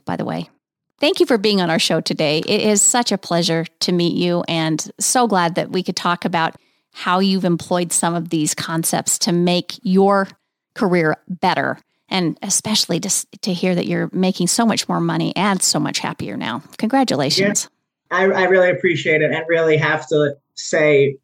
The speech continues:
Speaker 2: I'm so grateful for people like yourself, you know, and that you, you've done this and, and gone this route and used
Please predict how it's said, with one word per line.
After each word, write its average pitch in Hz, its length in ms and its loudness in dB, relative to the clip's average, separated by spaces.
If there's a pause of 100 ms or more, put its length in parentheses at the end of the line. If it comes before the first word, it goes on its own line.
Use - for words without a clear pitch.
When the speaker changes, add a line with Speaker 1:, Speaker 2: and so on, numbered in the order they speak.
(120)
Speaker 2:
I'm 156 160 0
so 156 240 2
grateful 139 400 2
for 135 140 -2
people 135 240 -2
like 131 160 0
yourself, 123 480 -2
you 135 140 0
know, 131 160 2
and 131 100 2
that 127 140 2
you, 135 320 2
you've 139 340 0
done 143 240 2
this 127 260 0
and, 123 300 2
and 127 220 4
gone 135 320 2
this 127 280 0
route 131 380 0
and 127 220 6
used 139 480 0